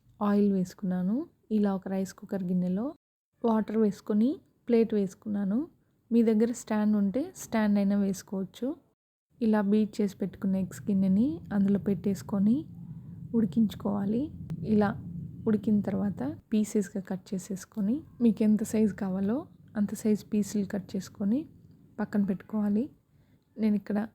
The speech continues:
నాకు తగినంత చిన్న చిన్న ముక్కలుగా కట్ చేసుకున్నాను. చూశారు కదా ఎంత సాఫ్ట్‌గా ఉన్నాయో. తర్వాత ఈ గుడ్డు ముక్కల్ని ఫ్రై చేసుకోవడానికి ప్యాన్లో ఆయిల్ వేసుకొని బ్రౌన్ షేడ్ వచ్చేంత వరకు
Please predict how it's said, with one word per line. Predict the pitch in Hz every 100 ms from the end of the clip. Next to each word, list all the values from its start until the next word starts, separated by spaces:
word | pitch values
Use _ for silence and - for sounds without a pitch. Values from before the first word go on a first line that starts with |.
| _ _ _ _ -
నాకు | 220 208 -
తగినంత | 208 208 202 196 196 208 -
చిన్న | - 208 208
చిన్న | 208 208
ముక్కలుగా | 202 190 196 196 226 339 - _ -
కట్ | 208 190
చేసుకున్నాను. | 190 - - 190 190 226 330 - _ _ -
చూశారు | 233 214 208 196
కదా | 196 214
ఎంత | 220 202 185 202 202 _ _ _ -
సాఫ్ట్‌గా | 208 202 226 208
ఉన్నాయో. | 190 180 175 175 208 294 _ _ _ -
తర్వాత | 214 208 208 196 311 - _ _ _ _ _ -
ఈ | 233
గుడ్డు | 190 190
ముక్కల్ని | 214 226 - 208 208
ఫ్రై | - 208 202
చేసుకోవడానికి | 214 220 - 214 214 190 208 269 370 - _
ప్యాన్లో | 208 202 208 220 196
ఆయిల్ | 202 202
వేసుకొని | 196 185 - 202 196 254 339 _ _ _ _ -
బ్రౌన్ | 208 220 220 220
షేడ్ | 226 208
వచ్చేంత | 196 185 202 190
వరకు | 196 196 -